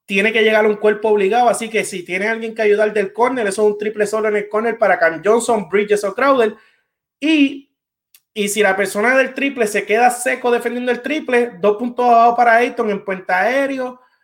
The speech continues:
eh, ganchito, puntos fáciles. Así que, ¿qué le quiero decir con esto? Mucha gente, después que se acabó el primer partido, "No, este, lo que pasa es que lo de Finney es fácil, tú no puedes dejar que jueguen el high pick and roll con Chris Paul,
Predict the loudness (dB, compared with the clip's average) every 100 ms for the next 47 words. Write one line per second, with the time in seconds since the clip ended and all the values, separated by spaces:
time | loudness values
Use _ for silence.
0 | _ -4 -4 -2 -2 -2 -2 -4 -2 -2
1 | -4 -6 _ -4 -2 -2 -2 -2 -4 -8
2 | -8 _ _ _ -8 -6 -2 -2 0 0
3 | 0 2 2 0 -2 -4 -4 -4 -10 -12
4 | -14 _ _ _ _ _ -4 -2 0 0
5 | 0 2 0 0 -2 0 4 4 4 0
6 | -2 -2 0 0 2 0 4 2 0 -14
7 | _ -6 2 4 4 2 -2 _ -4 -4
8 | -6 _ -20 -16 -6 -2 -2 0 0 0
9 | 0 2 2 0 -2 -2 -2 _ -2 2
10 | 2 -2 -4 -4 -4 -2 0 0 -2 -6
11 | -6 -6 -2 -2 -2 -4 -6 -6 -6 -4
12 | -4 -6 -2 -4 -4 -6 -4 -2 -4 -2
13 | -6 -2 -4 -4 -2 0 -2